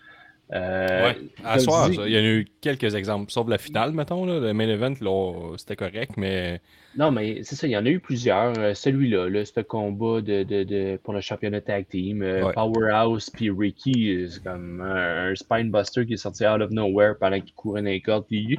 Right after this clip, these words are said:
Speaker 1: youhou, c'est fini après cinq minutes. Euh, le
Speaker 2: Mhm.
Speaker 1: combat des filles qu'on va parler après. Fait que, non, il y a, il y en a eu une couple comme ça.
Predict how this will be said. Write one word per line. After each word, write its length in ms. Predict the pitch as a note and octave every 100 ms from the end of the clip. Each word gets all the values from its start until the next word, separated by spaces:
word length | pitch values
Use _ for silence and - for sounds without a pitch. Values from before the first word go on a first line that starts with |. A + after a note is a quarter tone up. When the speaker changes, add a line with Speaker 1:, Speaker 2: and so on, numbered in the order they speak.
| -
Speaker 1:
youhou, 220 | F4+ D4 - - -
c'est 180 | - A2
fini 340 | - A2+ A2+
après 180 | G#2+ G2+
cinq 200 | - G#2
minutes. 400 | G#2+ F#2+ G2+ B2+ - _ _ _ _ -
Euh, 100 | F2
le 60 | F#2
Speaker 2:
Mhm. 80 | B2
Speaker 1:
combat 220 | A#2+ B2+
des 160 | B2+ A#2
filles 220 | - C3
qu'on 100 | A#2+
va 80 | G#2+
parler 260 | A2 G#2 G#2
après. 600 | F2+ F#2 F#2 F#2+ G#2+ G#2+ _ _ _ -
Fait 60 |
que, 200 | - G#2
non, 160 | A2 D#3
il 60 | A2+
y 40 |
a, 120 | G2
il 40 | G2
y 80 |
en 60 | G2+
a 60 | A#2+
eu 100 | E3
une 120 | D3
couple 160 | D3+ -
comme 180 | A#2 G2
ça. 260 | B2 D3